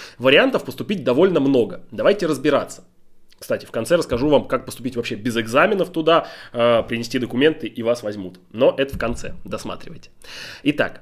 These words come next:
э, для того, чтобы поступить туда, надо пройти конкурс. Недостаточно просто принести документы, сказать: «Хочу у вас учиться». Туда все-таки идет отбор. И надо при-, будет поучаствовать в летней школе. Летняя школа — это то, что проходит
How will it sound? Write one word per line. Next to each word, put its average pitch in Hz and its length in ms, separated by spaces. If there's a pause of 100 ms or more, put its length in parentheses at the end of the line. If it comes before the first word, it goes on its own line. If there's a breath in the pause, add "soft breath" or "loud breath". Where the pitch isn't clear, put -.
э, 101 580
для 120 120
того, 269 180
чтобы 180 220
поступить 127 440
туда, 175 200
надо 135 180
пройти 135 600
конкурс. - 560
Недостаточно 123 420
просто 117 240
принести 107 300
документы, 240 300
сказать: 135 200
«Хочу 139 220
у 127 40
вас 127 140
учиться». 208 480 (160 loud breath)
Туда 147 220
все-таки 156 320
идет 151 280
отбор. 131 580 (180)
И 202 460 (120)
надо 147 260
при-, 131 200
будет 131 260
поучаствовать 135 580
в 151 260 (120)
летней 107 400
школе. - 380
Летняя - 260
школа — 208 300
это 151 160
то, 180 160
что - 120
проходит 139 540